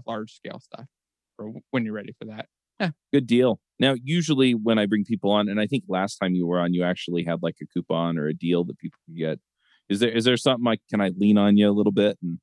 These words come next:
Speaker 2: is,
Speaker 1: Yeah,
Speaker 2: is there a
Speaker 1: let's, uh,
Speaker 2: coupon that
Speaker 1: use
Speaker 2: we can
Speaker 1: the
Speaker 2: get people?
Speaker 1: coupon dev chat to get a hundred bucks off.
Speaker 2: Okay. And is there a good, uh, I'm gonna link it up at, like, devchat dot T V slash games, but, you know, in fact, go to devchat dot T V slash games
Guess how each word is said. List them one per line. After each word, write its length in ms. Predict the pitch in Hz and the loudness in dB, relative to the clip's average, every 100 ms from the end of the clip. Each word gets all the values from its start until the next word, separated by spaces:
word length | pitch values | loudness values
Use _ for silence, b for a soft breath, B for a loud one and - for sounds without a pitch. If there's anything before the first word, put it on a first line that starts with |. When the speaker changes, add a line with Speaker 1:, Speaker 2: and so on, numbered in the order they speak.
| _ - | _ -8
Speaker 2:
is, 140 | 95 | -2
Speaker 1:
Yeah, 60 | 208 147 | 2 2
Speaker 2:
is 40 | |
there 60 | 165 | 2
a 20 | |
Speaker 1:
let's, 140 | 185 220 | 0 0
uh, 80 | |
Speaker 2:
coupon 240 | 190 196 202 | 2 2 2
that 40 | |
Speaker 1:
use 60 | 196 | 2
Speaker 2:
we 80 | 214 | 2
can 80 | 170 | 2
Speaker 1:
the 60 | |
Speaker 2:
get 80 | 156 | 2
people? 220 | 185 180 | 2 2
Speaker 1:
coupon 300 | 180 165 160 | 2 0 -2
dev 300 | 139 156 147 | 0 0 0
chat 260 | - 120 - | -4 -4 -4
to 80 | 123 | -6
get 120 | 123 | -6
a 20 | |
hundred 200 | 123 120 120 | -4 -4 -4
bucks 240 | 117 - | -6 -6
off. 160 | 107 113 _ _ - | -8 -10 _ _ -2
Speaker 2:
Okay. 240 | 165 156 151 _ | 0 0 -4 _
And 380 | 107 107 107 104 | 0 2 2 2
is 200 | 101 101 | 0 0
there 340 | 110 107 104 95 | 2 4 2 0
a 120 | 95 | -2
good, 560 | - 104 101 98 95 90 _ _ _ - | 2 2 4 2 0 -8 _ _ _ -4
uh, 140 | 95 - | -4 0
I'm 200 | 127 160 | 2 4
gonna 160 | 135 | 4
link 200 | 117 107 | 4 2
it 80 | 101 | 2
up 160 | 98 - | 2 -2
at, 80 | 78 | -6
like, 280 | 80 76 71 _ 92 | -6 -6 -8 _ -4
devchat 520 | - 110 - 107 98 | 0 0 0 -2 0
dot 200 | 95 92 | -2 -4
T 160 | - 92 | -4 -4
V 180 | 90 90 | -2 -4
slash 440 | - 80 82 - - | -4 -4 -4 -8 -8
games, 480 | 80 82 90 95 - _ - - | -6 -2 0 -2 -6 _ -8 -2
but, 260 | 85 78 - | -2 -2 -8
you 180 | 92 101 | -4 -2
know, 220 | 90 82 - - - - | 0 -2 -8 -18 -10 -4
in 100 | 117 | 0
fact, 180 | 127 120 | 0 2
go 100 | 139 | 2
to 100 | 120 | 2
devchat 380 | 113 107 110 98 | 0 0 -2 0
dot 180 | 95 | -2
T 80 | - | -2
V 160 | 92 95 | -2 -2
slash 300 | - 90 85 | 0 -2 -2
games 340 | - 90 92 | -2 2 0